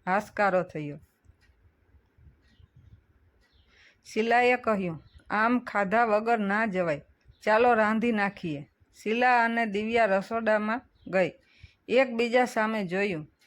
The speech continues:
મોં મલક્યા. લોટ ચાળતા ચાળતા શીલા બોલી, "પરદેશમાં વાત વાતમાં કપડાં બદલે એમ વર વહુ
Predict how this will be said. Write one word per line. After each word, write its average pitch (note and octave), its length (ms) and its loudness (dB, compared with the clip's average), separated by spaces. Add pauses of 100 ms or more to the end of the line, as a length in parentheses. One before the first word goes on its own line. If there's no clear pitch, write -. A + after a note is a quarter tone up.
(800)
મોં A3 300 2
મલક્યા. G3 640 -2 (2500)
લોટ A3 220 2
ચાળતા A3+ 500 2
ચાળતા A#3 560 0 (260)
શીલા A#3 260 0
બોલી, F#3+ 460 -4 (920)
"પરદેશમાં A#3+ 800 2
વાત A3 340 2
વાતમાં A3+ 760 -2
કપડાં G#3+ 500 0
બદલે G3+ 520 0 (120)
એમ G#3 340 -4
વર G3+ 320 2
વહુ G3 500 -4